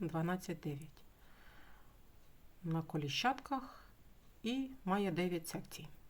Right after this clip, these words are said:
Також бачите, що є такі, о, цього ж,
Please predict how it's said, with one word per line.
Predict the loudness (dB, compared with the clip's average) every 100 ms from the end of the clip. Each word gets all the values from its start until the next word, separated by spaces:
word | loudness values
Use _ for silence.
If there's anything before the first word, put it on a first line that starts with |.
| -18 -18 -16 -16 -16 -18 -18 -18 -18 -18 -18 -18 -18 -18 -18 -18 -18 -16 -16 -16 -14 -6
Також | 2 4 6 4
бачите, | 8 6 6 4 4
що | 4 2
є | 4 4
такі, | 4 2 4 4 4 -4 -18 -16 -14 -2
о, | 2 4 2 -2 -6 -8 -8 -2 0 2
цього | 4
ж, | 2